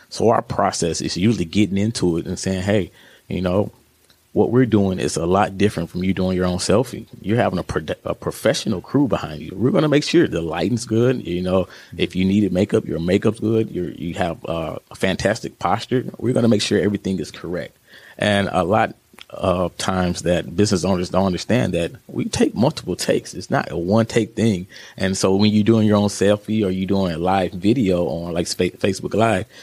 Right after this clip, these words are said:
you think you have one shot, I have to get it right, I have to get it perfect. And it's like, no, it's never the case.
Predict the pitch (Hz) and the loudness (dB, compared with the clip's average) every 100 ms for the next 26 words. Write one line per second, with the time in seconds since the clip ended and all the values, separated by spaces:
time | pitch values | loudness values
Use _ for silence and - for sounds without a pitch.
0 | - 113 - 78 85 - - 90 98 - | -2 -2 0 -2 -2 -4 -4 2 2 2
1 | 85 - - 76 82 101 82 80 - - | -2 -4 -8 -8 0 0 0 -4 -6 -10
2 | - 87 101 - - - - 85 98 - | -10 -2 -2 -2 -4 -4 -6 -12 -8 -4
3 | 92 120 85 80 - 117 180 139 160 - | 2 2 2 -2 -4 0 0 0 -4 -8
4 | - 82 - | -8 -10 -10